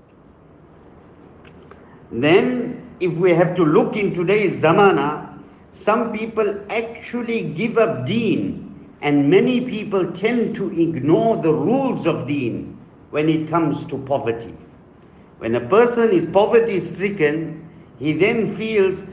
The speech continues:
that even if he has to give up his iman for a grocery hamper, if he has to give up his iman just so that he can get some worldly riches, he is prepared to do that.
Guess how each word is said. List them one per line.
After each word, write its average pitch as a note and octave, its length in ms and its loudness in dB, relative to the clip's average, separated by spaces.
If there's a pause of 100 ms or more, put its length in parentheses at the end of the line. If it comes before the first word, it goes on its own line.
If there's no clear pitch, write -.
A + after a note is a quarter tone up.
(160)
that D#3+ 160 -4
even A3+ 300 2
if - 180 -2
he F#3+ 160 -2
has F3+ 160 0
to F#3 140 0
give C#3 260 -2
up B3 240 0
his E3+ 300 -4
iman G3 680 2
for D3+ 200 -2
a A#2+ 40 -8
grocery D#3+ 540 -2
hamper, G2+ 580 -10 (3500)
if D3 160 -8
he F3 120 4
has F3 180 4
to E3+ 140 2
give A3+ 260 2
up - 520 0
his F#3 380 -4
iman F#3 600 4
just B3+ 300 2
so A3+ 160 6
that G#3+ 240 -2
he F#3+ 100 -6
can F3+ 300 -4
get A3 240 0
some F3 340 -4
worldly F#3+ 600 2
riches, D3 720 -8 (440)
he C#3+ 140 -6
is C#3 140 -10
prepared F3+ 680 -6
to C#3+ 100 -8
do G3 260 0
that. A2+ 380 -2